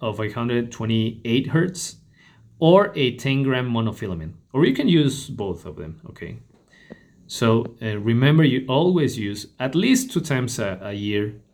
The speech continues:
the ten grams monofilament and check their, their feed to the patient, okay? Many patients don't like to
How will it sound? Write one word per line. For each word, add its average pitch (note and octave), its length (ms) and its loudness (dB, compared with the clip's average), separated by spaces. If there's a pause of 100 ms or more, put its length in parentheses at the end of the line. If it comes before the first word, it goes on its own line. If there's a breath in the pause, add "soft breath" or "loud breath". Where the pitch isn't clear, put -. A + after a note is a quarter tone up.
(120)
the F#2+ 440 0 (100)
ten G2 220 -6
grams F#2 260 0
monofilament F#2+ 720 -6 (760 soft breath)
and G2+ 120 -6
check G2+ 280 0
their, G2 200 -2
their G2 240 -4
feed F#2 280 -8
to - 100 -12
the F#2 80 -6
patient, F2 440 -6 (280)
okay? A2 400 -6
Many A2+ 260 -2
patients G#2 500 -4
don't G#2 340 -4
like G2 400 -4
to F2+ 420 -6